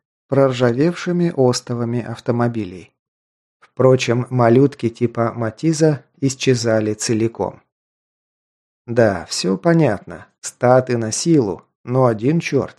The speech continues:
когда видишь, как щуплый молодой человек на пару с невысоким пузаном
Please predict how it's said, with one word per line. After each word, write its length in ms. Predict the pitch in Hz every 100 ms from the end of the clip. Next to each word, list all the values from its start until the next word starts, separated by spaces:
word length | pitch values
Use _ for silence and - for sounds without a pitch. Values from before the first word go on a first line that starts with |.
| _
когда 320 | 120 120 123
видишь, 420 | 113 127 127 107
как 240 | - 110 -
щуплый 480 | - - 139 131 117
молодой 420 | 117 117 117 120
человек 600 | 117 113 107 113 135 - -
на 180 | 117 113
пару 300 | 120 120 113
с 100 | 117
невысоким 600 | 110 117 120 113 110 110
пузаном 640 | 110 113 135 127 120